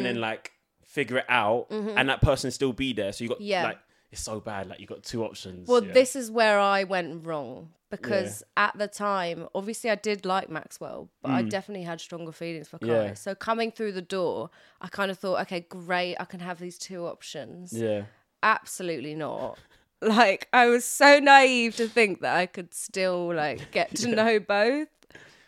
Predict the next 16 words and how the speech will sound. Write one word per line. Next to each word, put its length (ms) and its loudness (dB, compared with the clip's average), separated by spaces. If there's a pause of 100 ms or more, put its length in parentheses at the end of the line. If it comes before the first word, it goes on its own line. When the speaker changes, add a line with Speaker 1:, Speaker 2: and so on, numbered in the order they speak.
Speaker 2:
And 200 0
that's 460 2
honestly 460 -6
me 260 -4
just, 480 -14 (140)
that 160 -4
was 100 -12
fine. 560 -6
Speaker 1:
Yeah. 380 -2
Speaker 2:
So 100 -8
then 260 0
me 180 -2
coming 380 -4
through 200 -8
that 240 -6
door 500 -6